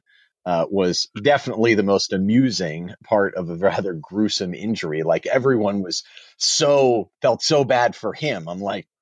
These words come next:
um, last time I checked, your ankle is still attached to your foot. So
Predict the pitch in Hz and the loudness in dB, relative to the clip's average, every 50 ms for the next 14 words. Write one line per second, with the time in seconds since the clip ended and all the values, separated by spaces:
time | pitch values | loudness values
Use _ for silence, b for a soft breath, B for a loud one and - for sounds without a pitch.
0 | _ _ _ _ - 123 120 120 120 117 117 113 113 113 113 _ _ _ _ _ | _ _ _ _ 0 2 4 4 6 6 6 4 4 2 0 _ _ _ _ _
1 | _ _ _ _ - 110 131 165 202 220 - - 247 220 202 185 165 147 - - | _ _ _ _ -2 0 2 2 2 2 0 -2 -8 -8 -2 -2 -2 -2 0 -2
2 | - 185 220 185 - - - - - _ _ - 123 147 180 - - 143 - 202 | 0 0 2 0 0 -4 -8 -16 -16 _ _ -6 0 0 0 0 0 -2 -2 0
3 | 208 180 - 147 131 123 113 - - - 160 147 147 135 120 - - 143 143 139 | 0 0 0 0 0 0 0 -2 -4 -2 -2 0 0 0 -4 -4 -8 -8 -8 -6
4 | - - - 113 113 107 - _ - - 123 104 - - - - - 135 127 120 | -8 -10 -6 -4 -4 -4 -6 _ -4 -2 -2 -2 -2 -4 -8 -2 0 2 2 2
5 | 110 | 0